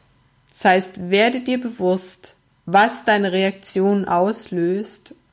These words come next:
und häng dir selbst ein großes Stoppschild vor Augen. Unterbrich das. Nutze deine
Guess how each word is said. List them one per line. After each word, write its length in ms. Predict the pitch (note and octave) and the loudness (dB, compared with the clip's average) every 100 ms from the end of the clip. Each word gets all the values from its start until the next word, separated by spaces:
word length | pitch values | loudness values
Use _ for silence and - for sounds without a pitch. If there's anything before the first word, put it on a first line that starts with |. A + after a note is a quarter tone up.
| - | -4
und 160 | F#3+ | 0
häng 220 | G3+ G3+ | 2 4
dir 120 | G3+ F#3 | 2 4
selbst 380 | F#3+ G3+ - | 4 2 0
ein 160 | - F#3+ | -2 -2
großes 520 | F#3 F#3 G#3+ G3 - | 0 0 0 -2 -4
Stoppschild 680 | - - G#3 G3+ - E3 - | -4 -2 -2 -2 -4 -4 -4
vor 260 | - D#3+ - | -4 -4 -2
Augen. 460 | E3 E3+ F#3 E3+ E3+ _ _ _ _ | -2 -2 -6 -10 -14 _ _ _ _
Unterbrich 760 | - F#3+ F#3+ F3+ F#3+ A#3 B3 - | 0 2 2 0 2 0 0 -2
das. 420 | A#3 F3 - - - _ _ _ _ _ _ _ - | -2 -2 -8 -12 -16 _ _ _ _ _ _ _ -2
Nutze 800 | G3 A3 B3 - - C4 C4 C4 _ - | 2 4 2 -2 0 2 2 -4 _ 0
deine 600 | F#3+ E3+ F3+ F#3+ G3 | 2 2 2 0 -2